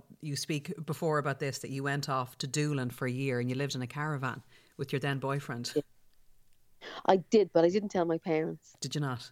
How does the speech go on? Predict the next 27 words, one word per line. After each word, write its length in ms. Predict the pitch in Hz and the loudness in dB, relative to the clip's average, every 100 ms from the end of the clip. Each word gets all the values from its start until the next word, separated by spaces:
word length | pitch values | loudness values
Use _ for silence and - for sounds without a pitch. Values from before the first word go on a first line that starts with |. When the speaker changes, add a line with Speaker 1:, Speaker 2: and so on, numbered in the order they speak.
| - | -2
Speaker 1:
What 140 | 165 | 0
did 100 | 156 | 2
you 60 | 156 | 0
Speaker 2:
Um, 60 | 156 | 0
Speaker 1:
tell 120 | 156 | 2
them 100 | 147 | 2
<laughs> 60 | 220 | 6
you 120 | 175 | 4
were 80 | 156 | 4
doing? 320 | 175 165 143 _ _ _ _ _ _ | 0 -4 -6 _ _ _ _ _ _
Speaker 2:
No, 500 | 170 208 214 185 165 | -4 4 6 8 6
because 260 | 208 - 233 | 2 -2 2
they 120 | 262 | 2
were 120 | 254 | 2
still, 440 | 254 - 320 330 285 | 0 2 4 4 2
they 100 | 254 | 2
were 120 | 240 233 | 2 -2
still 420 | - 277 294 247 | 0 4 4 4
religious. 520 | 247 247 - 196 - | 6 6 4 -2 -2
I 60 | 196 | 0
think 200 | 226 240 | 0 2
that 120 | 233 | 0
was 100 | 240 | 2
the 140 | 254 | 4
only 220 | 262 262 | 4 2
thing 240 | 240 240 233 | 2 2 2
that, 160 | 208 | -2